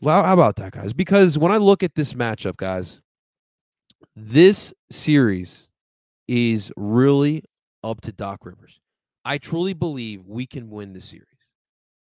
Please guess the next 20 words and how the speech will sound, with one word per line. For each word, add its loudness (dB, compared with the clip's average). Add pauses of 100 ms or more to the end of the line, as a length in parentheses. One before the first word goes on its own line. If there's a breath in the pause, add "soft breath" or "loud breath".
(200)
This -8
is -8
closer -2
than -8
what -8
many -12
people -14
think. -18
I -10
see -10
a -4
lot -6
of -10
love. -8
Obviously, -8
we -14
saw -8
what -8
Shaq -10
said. -8